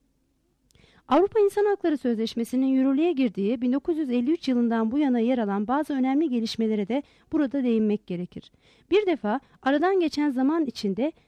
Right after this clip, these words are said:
değişik tarihlerde kabul edilen ek protokoller ve tamamlayıcı sözleşmelerle sözleşmenin kapsamı başlangıçtakine oranla hayli genişlemiştir. İlk metinde belirtilmemiş olan bazı yeni hak ve özgürlükler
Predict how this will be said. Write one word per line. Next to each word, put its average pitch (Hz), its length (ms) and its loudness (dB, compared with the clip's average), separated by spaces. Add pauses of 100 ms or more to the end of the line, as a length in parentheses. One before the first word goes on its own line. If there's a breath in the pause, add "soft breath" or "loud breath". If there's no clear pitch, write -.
(120)
değişik 285 380 0
tarihlerde 247 560 -2
kabul 262 280 -4
edilen 214 400 -4
ek 311 160 -4
protokoller 240 760 -2
ve 247 60 -2
tamamlayıcı 247 600 0
sözleşmelerle 190 920 -4 (260 soft breath)
sözleşmenin 311 580 0
kapsamı 294 520 -2
başlangıçtakine 285 760 -2
oranla 240 460 0 (240 soft breath)
hayli 320 360 2
genişlemiştir. 202 800 -2 (360 soft breath)
İlk 381 180 0
metinde 330 400 2
belirtilmemiş 285 600 0
olan 220 280 -2
bazı 285 260 0
yeni 269 280 0
hak 320 260 -8
ve 214 80 0
özgürlükler 208 640 -4